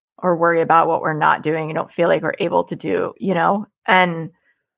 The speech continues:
I think one of my life lessons is, like, learning to be instead of just doing for everyone to the point that I've lost myself.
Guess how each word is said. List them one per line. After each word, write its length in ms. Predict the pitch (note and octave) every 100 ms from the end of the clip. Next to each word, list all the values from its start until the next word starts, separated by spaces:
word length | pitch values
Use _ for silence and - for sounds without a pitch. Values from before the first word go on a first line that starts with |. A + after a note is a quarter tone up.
| _ _ _ _ _ _ _ _ _ _ _ _ _ _ _ -
I 140 | F3
think 260 | F3 F#3 -
one 120 | F3
of 80 | E3+
my 220 | E3 F3+
life 220 | E3 D#3 -
lessons 460 | D#3+ - E3 D#3 D#3
is, 180 | D#3+ -
like, 300 | D#3+ D#3 D3+ - - _ _ _ _ _ _ _ _ _ _ -
learning 380 | E3+ E3+ E3
to 120 | D#3+ F3+
be 480 | F3 F#3 - C4 - _ _ _ _ _ _ _ _ -
instead 420 | G3+ G3 E3+ E3
of 160 | E3+ -
just 320 | F3+ G#3 F3+
doing 400 | F3 E3+ F#3 F#3+
for 100 | G#3
everyone 560 | - E3+ E3+ F#3+ G3 G3
to 120 | G3+
the 120 | E3+
point 380 | E3 F#3 E3+ D#3+
that 220 | D3+ D#3 -
I've 180 | E3 D3+
lost 340 | D#3+ D#3 E3+
myself. 500 | E3+ D3 F#3 E3+ D#4+